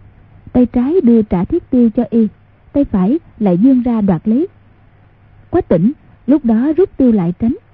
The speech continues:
Hoàng Dung đếm: "Một chiêu." Cao thủ tỷ võ, trên tay có binh khí hay không,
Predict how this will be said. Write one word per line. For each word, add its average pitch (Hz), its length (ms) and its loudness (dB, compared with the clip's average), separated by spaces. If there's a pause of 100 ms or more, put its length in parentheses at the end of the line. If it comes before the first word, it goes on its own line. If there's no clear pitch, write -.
(640)
Hoàng 190 220 2
Dung 190 180 4
đếm: 214 160 2 (1040)
"Một 269 240 0
chiêu." 370 220 0 (1120)
Cao 294 140 -4
thủ 202 280 2
tỷ 208 200 0
võ, 214 300 -4 (380)
trên 233 180 2
tay 202 180 -2
có 320 140 -2
binh 208 180 0
khí 269 180 -2
hay 285 160 -2
không, 208 360 2